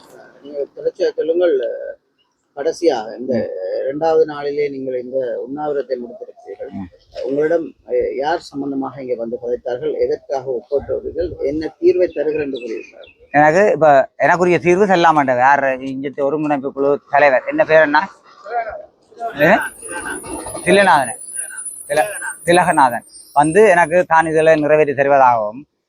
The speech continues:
Speaker 2: இது மற்ற,
Speaker 1: பிழை நடந்தது
Speaker 2: ஓ,
Speaker 1: ஒத்துக்கொண்டேன்.
Speaker 2: ஓ, பிழை நடந்தது ஒத்துக்கொள்றேன் என்றும், மற்றது மற்ற இதுகளுக்கு விசாரணை நட-, நடைபெற்று வருகிறதா என்று, மற்ற விஷயங்கள் நான்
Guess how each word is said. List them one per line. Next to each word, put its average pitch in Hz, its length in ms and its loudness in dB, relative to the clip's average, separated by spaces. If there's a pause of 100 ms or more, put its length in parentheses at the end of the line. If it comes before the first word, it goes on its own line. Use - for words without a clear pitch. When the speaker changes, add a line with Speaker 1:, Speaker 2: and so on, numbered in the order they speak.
(140)
Speaker 2:
இது 139 100 0
மற்ற, 147 240 2
Speaker 1:
பிழை 226 160 4
நடந்தது 226 280 0
Speaker 2:
ஓ, 156 60 6
Speaker 1:
ஒத்துக்கொண்டேன். - 440 -4
Speaker 2:
ஓ, 139 140 4
பிழை 165 220 4
நடந்தது 156 340 4
ஒத்துக்கொள்றேன் 143 500 2
என்றும், 110 280 -8 (380)
மற்றது 180 280 4
மற்ற 165 280 0 (140)
இதுகளுக்கு 180 480 4
விசாரணை 190 280 4
நட-, 180 220 4 (360)
நடைபெற்று 175 360 4
வருகிறதா 165 380 4
என்று, 127 120 -4
மற்ற 143 200 0
விஷயங்கள் 175 340 2
நான் 175 160 4